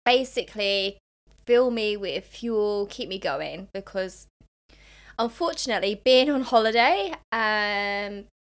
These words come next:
is not sustainable full time.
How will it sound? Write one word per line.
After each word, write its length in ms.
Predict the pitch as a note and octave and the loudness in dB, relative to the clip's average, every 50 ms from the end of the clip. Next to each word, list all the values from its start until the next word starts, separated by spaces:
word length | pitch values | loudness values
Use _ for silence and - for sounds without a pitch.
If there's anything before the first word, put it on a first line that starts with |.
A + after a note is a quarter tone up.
| _ _ _ - | _ _ _ -8
is 260 | A#3 A3 A3 - - | -8 -8 -8 -8 -6
not 480 | A#3 A#3 A3+ G#3 G3+ - - - - - | -4 -2 0 0 0 -2 -4 -6 -14 -12
sustainable 1300 | - - G#3 G3+ - - - - - G#3 A3 A3 G#3+ G3 G#3 F#3+ F3+ - F3+ F3+ F3+ F3 F3+ F#3 F#3 _ - - - _ _ _ _ - | -10 -8 -8 -8 -8 -8 -10 -8 -6 -6 -6 -6 -6 -6 -6 -6 -8 -6 -6 -4 -4 -4 -4 -6 -8 _ -20 -20 -20 _ _ _ _ -10
full 240 | G3 F#3 E3+ E3 F3+ | -8 -8 -8 -8 -10
time. 480 | - - - F3+ F3 F3+ G3 B3 D#4 | -14 -12 -8 -6 -4 -4 -4 -4 -6